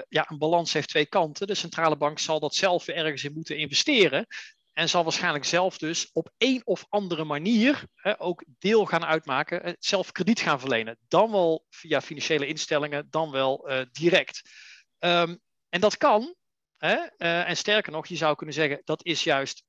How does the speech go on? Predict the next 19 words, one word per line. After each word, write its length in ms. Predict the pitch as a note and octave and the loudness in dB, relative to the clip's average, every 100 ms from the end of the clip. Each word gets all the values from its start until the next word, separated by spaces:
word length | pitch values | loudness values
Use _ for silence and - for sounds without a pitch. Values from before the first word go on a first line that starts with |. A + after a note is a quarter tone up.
| _ | _
goed, 220 | - C4+ - | -4 -2 -2
want 160 | F3+ | -2
daarmee 300 | F3+ D#3+ D3 | 2 2 0
wordt 200 | D3 D3+ | -2 -4
het 160 | C#3 - | -4 -6
kredietrisico, 1000 | C#3+ C3+ G3 - D#3+ C#3 D3+ C3 B2 A#2+ _ _ _ | -6 0 0 0 -4 -4 -2 -2 -4 -8 _ _ _
eh, 480 | D3+ D3 C3+ C3 B2+ - | -2 0 0 -2 -4 -8
eigenlijk 380 | D#3+ C#3+ C3+ - | -4 -2 -2 -2
expliciet 640 | - A3 - E3 - D#3+ - | 0 0 0 -4 -4 -4 0
bij 120 | D#3 | 0
de 60 | |
centrale 420 | C3+ D3+ D3 C3+ B2+ | 0 -6 -4 -2 -2
bank 260 | C#3 E3+ | -4 -4
belegd, 500 | D#3+ D#3+ A3 - - _ _ _ _ _ | -4 -2 -2 -6 -18 _ _ _ _ _
eh, 120 | - C#3 | -20 -16
die 180 | - F3+ | -6 -2
het 260 | D#3+ - - | -4 -6 -18
op 140 | - B2+ | -14 -4
zich 320 | - D3+ | -2 -2